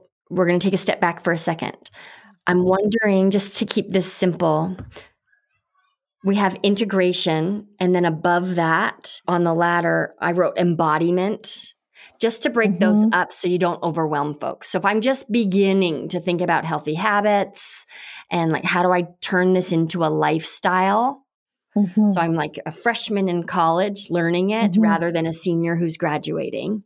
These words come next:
Speaker 1: Let's talk again about the content for the beginner when it comes to integration.
Speaker 2: So even, like, using your essential oils as your habit trigger,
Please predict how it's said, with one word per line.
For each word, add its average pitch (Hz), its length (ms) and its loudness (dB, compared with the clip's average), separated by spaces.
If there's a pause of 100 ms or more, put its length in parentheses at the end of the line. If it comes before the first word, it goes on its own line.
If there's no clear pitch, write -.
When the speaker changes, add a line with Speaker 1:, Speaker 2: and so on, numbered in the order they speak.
(520)
Speaker 1:
Let's 196 300 -2
talk 202 260 -2
again 185 320 2
about 170 240 0
the 165 100 -2
content 175 600 -2
for 180 160 0
the 170 140 2
beginner 175 960 2 (240)
when - 140 0
it - 120 -6
comes 170 400 2
to - 120 -2
integration. 151 840 0 (160)
Speaker 2:
So - 280 0
even, 247 300 4
like, 240 180 2 (100)
using 240 600 4
your 208 160 4
essential 202 480 0
oils 202 280 0
as 190 140 0
your 180 100 0
habit 180 460 -4
trigger, 180 480 -4